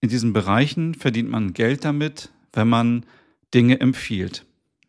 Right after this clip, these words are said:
So, weil man bekommt ja Provision,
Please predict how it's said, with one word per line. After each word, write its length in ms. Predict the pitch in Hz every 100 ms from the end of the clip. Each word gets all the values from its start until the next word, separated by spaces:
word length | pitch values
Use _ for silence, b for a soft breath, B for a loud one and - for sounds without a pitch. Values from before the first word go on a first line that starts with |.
| _
So, 280 | - 104 92 - B B B B
weil 320 | - 117 151 196
man 260 | 131 113
bekommt 340 | 113 - 113 120
ja 80 |
Provision, 800 | 113 - 113 117 98 98 92 92